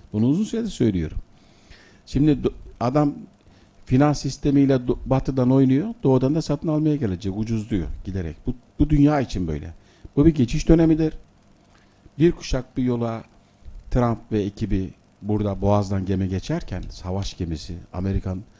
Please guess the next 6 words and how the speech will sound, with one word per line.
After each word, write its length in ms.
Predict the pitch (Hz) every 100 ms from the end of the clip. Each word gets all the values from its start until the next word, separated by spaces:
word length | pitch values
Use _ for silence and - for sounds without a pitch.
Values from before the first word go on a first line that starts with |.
| _ _ _
Avrupa 300 | 90 101 -
kuvvetlerinde 840 | 98 98 92 - 90 90 98 131 147 - - - _ _ _ _ -
geminin 560 | 104 113 131 156 190 - _ _
silahı 720 | - - 110 113 120 143 185 _ _ _ -
köprüye 480 | 117 120 - 127 117
dönmüştü. 520 | 98 85 76 -